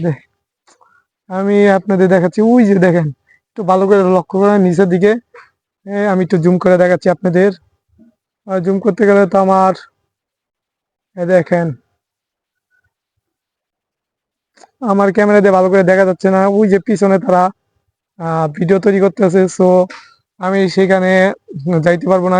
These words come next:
কারণ আমার সাইকেল নেই, সেখানে যাইতে একটু কষ্ট হবো। যদি যাইতে পারি সেই পার দিয়ে যাবো। So, আপনারা ভিডিওটা স্কিপ না করে অবশ্যই ভিডিওটি শেষ পর্যন্ত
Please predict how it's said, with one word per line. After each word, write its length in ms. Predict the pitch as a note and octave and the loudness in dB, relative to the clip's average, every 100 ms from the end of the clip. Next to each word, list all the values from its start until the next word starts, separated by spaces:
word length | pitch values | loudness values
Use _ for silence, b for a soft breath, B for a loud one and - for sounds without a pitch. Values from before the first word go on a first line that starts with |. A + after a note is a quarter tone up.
| F3+ | -2
কারণ 140 | F3+ E3+ | 0 0
আমার 120 | F3 | 0
সাইকেল 240 | E3 E3 F3 | -2 -2 0
নেই, 140 | F3+ F3+ | 0 -2
সেখানে 320 | - F3+ F3 D#3 | -2 0 0 -4
যাইতে 240 | - F3 | -6 -4
একটু 120 | F#3+ F#3 | -2 0
কষ্ট 200 | E3+ - | -2 0
হবো। 120 | G3 - B B - | 0 -2 B B -4
যদি 140 | G3 | 0
যাইতে 200 | F#3+ F#3 | 2 2
পারি 140 | G#3+ G#3+ | 2 2
সেই 140 | F3+ G#3 G3+ | 2 2 2
পার 100 | F#3 | 0
দিয়ে 140 | F#3 F#3 | 0 0
যাবো। 160 | F#3 G#3 G3 | 2 0 -2
So, 80 | - F3+ F3 | -4 -2 -2
আপনারা 260 | E3 F#3 F#3 | -2 0 0
ভিডিওটা 260 | E3+ G3+ F#3+ G3+ | 0 -2 0 -2
স্কিপ 240 | - G#3+ G3+ | -2 -6 -2
না 40 | F#3+ E3+ | -4 0
করে 160 | F3 F3 - _ _ _ | -2 -2 -8 _ _ _
অবশ্যই 300 | G3 - G#3 E3 | -14 -6 -4 -4
ভিডিওটি 260 | F3 E3+ F3+ | -4 -4 -2
শেষ 100 | G#3 - | -2 -4
পর্যন্ত 260 | G3+ F#3+ | -2 -2